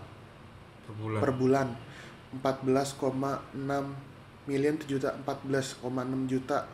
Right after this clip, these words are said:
Speaker 2: per tahun, anjing. Yang, yang dimana sih gua sangat amat menyayangkan, eh, untuk, ini buat podcast sih, Wan, ya, bukan buat lagu. Sebenarnya, eh, mungkin bukan, eh, kita doang sih yang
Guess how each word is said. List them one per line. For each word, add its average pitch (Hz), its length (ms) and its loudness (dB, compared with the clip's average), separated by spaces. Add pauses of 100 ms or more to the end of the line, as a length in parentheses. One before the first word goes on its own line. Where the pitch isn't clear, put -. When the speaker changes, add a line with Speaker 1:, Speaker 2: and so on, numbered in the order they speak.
Speaker 2:
per 127 160 -4
tahun, 127 320 -4
anjing. 113 240 -6 (880)
Yang, 143 200 4 (200)
yang 143 160 0
dimana 139 320 2
sih 180 240 6
gua 180 420 10
sangat 139 320 2
amat 143 300 2
menyayangkan, 135 720 2 (540)
eh, 113 520 -8 (360)
untuk, 131 340 0
ini 190 180 8
buat 135 220 6
podcast 147 380 6
sih, 156 100 8
Wan, 135 160 10
ya, 131 160 0
bukan 123 320 0
buat 120 160 2
lagu. 120 320 2 (1000)
Sebenarnya, 147 540 6 (1600)
eh, 120 380 2
mungkin 127 340 4
bukan, 131 240 6 (400)
eh, 120 240 0
kita 123 220 4
doang 147 220 10
sih 147 240 4
yang 117 220 4